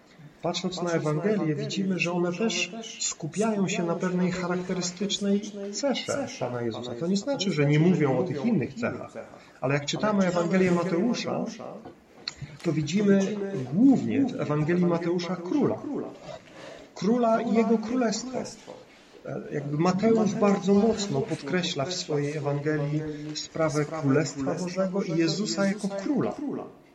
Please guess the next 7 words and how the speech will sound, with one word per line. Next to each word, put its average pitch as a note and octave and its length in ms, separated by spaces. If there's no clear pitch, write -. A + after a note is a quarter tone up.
Wiele F3 260
przypowieści D3+ 680
Pana D#3+ 280
Jezusa, D#3 340
które D3 240
Mateusz D3 480
cytuje, C3 560